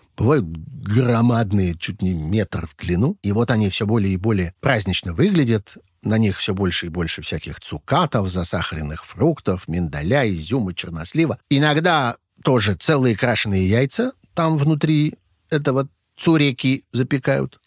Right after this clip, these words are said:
Иногда к тесту добавляют душистый такой мастичный сироп. Он очень своеобразно пахнет на наш славянский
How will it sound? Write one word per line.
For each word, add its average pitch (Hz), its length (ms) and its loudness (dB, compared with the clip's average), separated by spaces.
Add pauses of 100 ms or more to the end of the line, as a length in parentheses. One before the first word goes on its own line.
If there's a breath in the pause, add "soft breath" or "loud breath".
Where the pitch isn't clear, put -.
(140)
Иногда 147 600 4
к - 100 -12
тесту 147 320 0
добавляют 110 720 2
душистый 107 640 0
такой 90 260 0
мастичный 110 640 0
сироп. 110 480 0 (260)
Он 117 220 -2
очень 107 240 -2
своеобразно 87 640 -2
пахнет - 480 -4 (320)
на 175 500 -2 (160)
наш 95 500 -4 (440)
славянский 95 840 -2